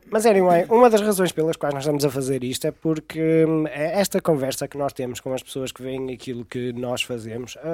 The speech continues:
hum, é importante, esta comunicação com as pessoas que veem aquilo que nós fazemos e que, que dão alguma importância ao que, ao que nós estamos a fazer, tanto no canal do YouTube, como em relação à nossa música, como seja lá o que for.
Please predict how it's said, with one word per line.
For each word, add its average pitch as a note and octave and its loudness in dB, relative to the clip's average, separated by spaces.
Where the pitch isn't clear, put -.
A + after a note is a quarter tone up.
hum, D3+ -6
é D3 -4
importante, B2 -6
esta A2 -12
comunicação C3 -6
com B2 -6
as A#2+ -6
pessoas A#2+ -10
que - -14
veem A#2 -8
aquilo A2+ -10
que B2 -14
nós A2+ -10
fazemos G#2 -12
e A#2 -14
que, A#2+ -10
que - -10
dão D3 0
alguma C3+ -2
importância A#2+ -8
ao A2 -10
que, A2+ -10
ao G#2+ -8
que - -12
nós A2+ -8
estamos G#2+ -10
a G#2 -12
fazer, G2 -14
tanto - -14
no A#2 -14
canal A#2 -8
do A2 -12
YouTube, A2+ -8
como G#2+ -16
em - -12
relação A2+ -8
à G#2 -8
nossa A2 -10
música, A2+ -8
como G#2+ -14
seja A2 -10
lá G#2+ -12
o G#2+ -14
que - -16
for. G#2+ -16